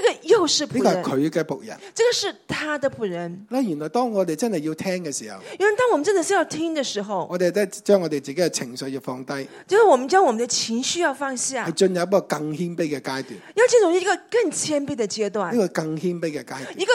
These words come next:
Speaker 1: 更謙卑的階段。
Speaker 2: 當我有一個更謙卑嘅階段嘅時候，
Speaker 1: 當有一個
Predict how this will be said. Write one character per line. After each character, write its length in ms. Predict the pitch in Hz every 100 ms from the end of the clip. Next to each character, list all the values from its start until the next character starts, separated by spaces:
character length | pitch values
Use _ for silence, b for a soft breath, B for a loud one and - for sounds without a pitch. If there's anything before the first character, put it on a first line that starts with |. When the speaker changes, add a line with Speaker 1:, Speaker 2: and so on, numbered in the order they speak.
| 440 -
Speaker 1:
更 240 | 480 311
謙 340 | - 294 262
卑 100 | 254
的 120 | 233 190
階 100 | -
段。 0 |
Speaker 2:
當 80 | 285
我 40 |
有 120 | 240
一 20 | 240
個 60 |
更 240 | 226 214 226
謙 140 | 254
卑 60 | 254
嘅 80 | 226
階 220 | 196 220
段 20 | 190
嘅 240 | 156 160
時 140 | 139
候， 160 | 127 120 -
Speaker 1:
當 100 | 466 523
有 100 | 311
一 20 |
個 100 | 294